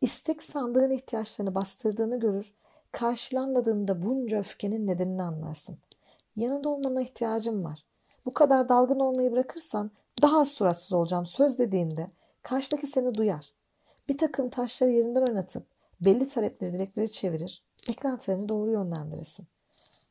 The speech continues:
"Tamam, romantizm sana göre değil ama bari özel günleri akıllı telefona kaydet de hatırladığını göster, o da yeter." diyerek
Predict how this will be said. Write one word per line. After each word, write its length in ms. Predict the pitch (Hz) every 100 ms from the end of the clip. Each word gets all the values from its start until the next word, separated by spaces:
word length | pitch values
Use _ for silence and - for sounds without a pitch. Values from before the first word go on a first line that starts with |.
| _
"Tamam, 380 | - 381 208 190 - _ - -
romantizm 520 | 247 269 277 277 269
sana 240 | 262 240 240
göre 280 | 240 233 226
değil 200 | 190 - _ _ -
ama 220 | 277 269
bari 300 | 269 320 302
özel 320 | 277 277 277
günleri 260 | 269 269 269
akıllı 300 | 269 269 269
telefona 440 | 254 254 277 269
kaydet 480 | 269 247 240 302 -
de 60 | 233
hatırladığını 600 | 262 277 277 277 294 285
göster, 360 | 247 - 202 -
o 140 | 262
da 60 | 269
yeter." 440 | 208 - 143 - _ _ _ _ 226
diyerek 340 | 285 262